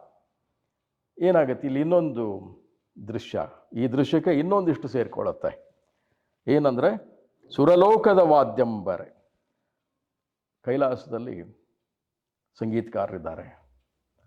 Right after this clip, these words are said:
ತುಂಬರ ಇತ್ಯಾದಿ ಸಂಗೀತಗಾರರು, ಅನೇಕ ವಾದ್ಯಗಳು ಅಲ್ಲಿದ್ದಾವೆ,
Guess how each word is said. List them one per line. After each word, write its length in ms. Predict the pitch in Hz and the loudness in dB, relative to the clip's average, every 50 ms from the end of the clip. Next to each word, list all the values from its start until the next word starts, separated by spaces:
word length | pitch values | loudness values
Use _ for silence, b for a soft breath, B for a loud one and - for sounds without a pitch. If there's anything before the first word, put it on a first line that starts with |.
| _ _ _ _ | _ _ _ _
ತುಂಬರ 300 | - 117 104 101 95 95 | -10 -8 -4 -2 0 0
ಇತ್ಯಾದಿ 680 | 95 92 95 - - - 113 101 101 98 98 98 95 92 82 95 92 _ _ _ _ _ _ _ _ - | 0 0 -2 -4 -6 0 2 2 2 0 -2 -6 -8 -8 -10 -14 -20 _ _ _ _ _ _ _ _ -8
ಸಂಗೀತಗಾರರು, 640 | 120 107 104 101 - - - 90 76 - - 87 | -4 -2 -2 -4 -4 -2 -2 -2 -2 -2 -6 -10
ಅನೇಕ 460 | - - 101 120 127 139 147 151 147 165 | -6 -4 -2 0 2 2 2 4 4 4
ವಾದ್ಯಗಳು 680 | 160 151 143 139 139 113 101 131 135 131 135 135 131 | 6 6 6 6 4 2 2 2 2 4 4 4 2
ಅಲ್ಲಿದ್ದಾವೆ, 680 | 123 110 107 104 95 90 85 90 110 160 - _ _ | 2 0 0 -2 -2 -4 -4 -6 -10 -16 -20 _ _